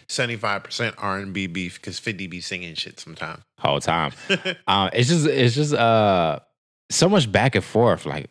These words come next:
Speaker 2: damn, where did we fucking start with this shit? Okay, so ba-,
Speaker 1: <laughs>
Speaker 2: basically, um, you know, uh, well, if you don't know,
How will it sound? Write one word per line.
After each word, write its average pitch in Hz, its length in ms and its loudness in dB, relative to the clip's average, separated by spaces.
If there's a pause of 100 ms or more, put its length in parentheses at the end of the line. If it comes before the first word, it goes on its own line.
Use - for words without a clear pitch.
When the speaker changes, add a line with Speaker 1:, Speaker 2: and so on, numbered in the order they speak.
(140)
Speaker 2:
damn, 95 260 2
where 95 100 2
did 123 120 4
we 107 160 2
fucking - 260 0
start 87 220 2
with 80 80 0
this 71 120 -6
shit? - 140 -12
Okay, 104 220 6 (180)
so 147 160 6
ba-, 123 340 4
Speaker 1:
<laughs> - 80 -6
Speaker 2:
basically, 170 480 4
um, 117 440 2 (340)
you 120 120 2
know, 120 140 4
uh, 95 380 2 (480)
well, 98 260 0 (540)
if 120 180 0
you 139 60 2
don't 127 200 4
know, 90 180 0